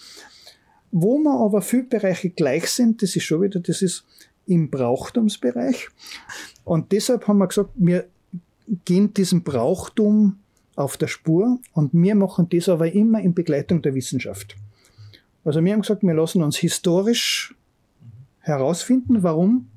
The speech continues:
das vielleicht so sein könnte oder gewesen ist. Und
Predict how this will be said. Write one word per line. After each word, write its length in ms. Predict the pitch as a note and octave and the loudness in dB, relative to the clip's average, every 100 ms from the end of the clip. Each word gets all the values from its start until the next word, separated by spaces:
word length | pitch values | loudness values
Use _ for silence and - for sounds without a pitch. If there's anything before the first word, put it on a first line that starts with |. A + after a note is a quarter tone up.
| _ | _
das 180 | F3+ F3+ | -2 0
vielleicht 360 | F#3 C#3+ C#3 | 0 -2 -2
so 80 | - | -2
sein 260 | D3 C3+ E3+ | 0 0 -2
könnte 460 | - F#3 - C#4 - _ - - G#2+ | 0 -2 0 -2 -4 _ -20 -20 -4
oder 240 | D#3+ D3+ C#3 | -2 0 -2
gewesen 360 | C#3+ D3 G#3 | 0 2 2
ist. 300 | C#4+ - - _ - - - - - - - - - _ - | 0 -4 -12 _ -20 -20 -20 -20 -18 -18 -18 -20 -20 _ -4
Und 400 | G#3+ G#3+ G#3+ - | 2 2 0 -6